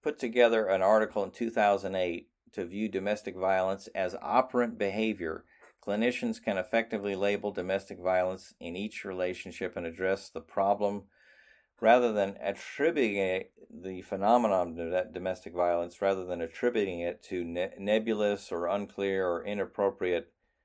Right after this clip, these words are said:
tendencies or psychopathologies or typologies.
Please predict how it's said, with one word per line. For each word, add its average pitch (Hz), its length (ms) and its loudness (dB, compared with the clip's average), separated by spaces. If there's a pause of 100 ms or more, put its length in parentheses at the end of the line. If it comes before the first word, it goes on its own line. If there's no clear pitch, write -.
(140)
tendencies 101 800 -4
or 82 80 -6
psychopathologies 92 1300 -2
or 82 280 -4
typologies. 85 840 -4